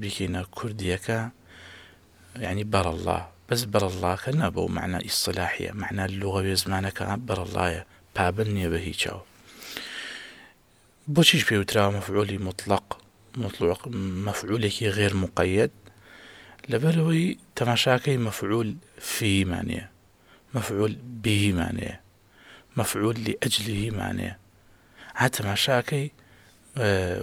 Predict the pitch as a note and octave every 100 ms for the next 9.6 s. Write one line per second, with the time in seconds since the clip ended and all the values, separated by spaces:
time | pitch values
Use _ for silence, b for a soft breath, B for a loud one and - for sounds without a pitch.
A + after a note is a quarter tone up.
0 | A2 A#2+ - A#2 A#2 C#3 A2+ G#2+ - A#2+
1 | G2 F#2+ F2 - _ - D3 - D#3+ C3+
2 | A2 - G#2+ C3 F#3+ - b b b b
3 | b _ - - A2 A2+ B2 B2 G2+ E2+
4 | F2+ - - - - _ _ - _ _
5 | _ _ _ _ _ - A2 G2+ A2+ A2
6 | G2 A2 C#3+ - - - _ _ _ _
7 | _ _ _ _ _ _ _ _ _ _
8 | - B B B B B _ - E3+ A2
9 | G#2 G2+ - F#2 F2